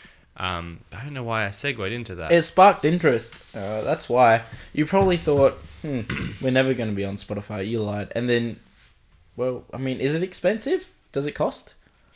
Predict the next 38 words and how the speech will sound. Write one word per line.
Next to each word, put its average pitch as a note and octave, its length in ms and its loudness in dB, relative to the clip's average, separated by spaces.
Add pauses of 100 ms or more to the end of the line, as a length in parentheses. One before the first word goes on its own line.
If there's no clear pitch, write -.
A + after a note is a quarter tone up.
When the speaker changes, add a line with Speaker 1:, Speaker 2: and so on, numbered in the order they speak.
(260)
Speaker 1:
Well, C#3 120 0
no, D#3 80 4
you D3 100 4
already D3+ 160 2
cost - 320 -2
the G2+ 80 -4
host. G#2+ 380 -2
They G#2 120 0
just G#2+ 220 -6
distribute F#2+ 480 -8
it. - 140 -10
'Cause G#2 160 -6
you, A2 100 0
you, A2+ 180 -2
you A#2 200 0
pay, B2 380 0 (300)
like, A2 60 -6
we C3 100 2
pay B2 180 -2
SoundCloud G2+ 720 -4 (500)
to G#2 80 -4
host F#2+ 380 -4
the G2 120 2
episodes, E2+ 720 -4
and F#2 120 -8
then F2+ 240 -10 (320)
you G2+ 100 -6
use F#2 360 -6
the G2 160 -8
R F2+ 220 0
S - 160 -10
S F#2 200 -10
feed F2 280 -8
to F#2 80 -14
send F2+ 340 -10
the F2+ 100 -6
information F2+ 600 -10
to F2 200 -10